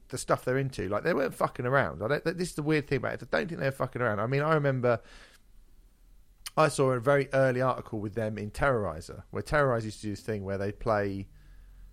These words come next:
uh, get a band and they interview them and they go, "We're gonna play the song, what's the song?" And they'd have to guess what the song is. Now,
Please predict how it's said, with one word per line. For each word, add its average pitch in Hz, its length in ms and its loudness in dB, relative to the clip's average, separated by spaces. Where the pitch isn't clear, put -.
uh, - 500 -10
get 107 200 -4
a 101 40 -8
band 104 300 -4
and 110 100 -6
they 107 60 -4
interview 104 260 -8
them 101 120 -6
and 90 80 -8
they 98 100 -6
go, 92 460 -4
"We're 113 120 -4
gonna 104 140 -8
play 143 160 4
the 120 60 -2
song, 104 240 -4
what's - 280 -6
the 113 80 -8
song?" 85 420 -2
And 107 80 -6
they'd 104 120 -2
have 85 140 -8
to - 60 -12
guess 98 280 -8
what - 60 -16
the - 60 -14
song 131 200 -2
is. 80 160 -12
Now, 92 200 -8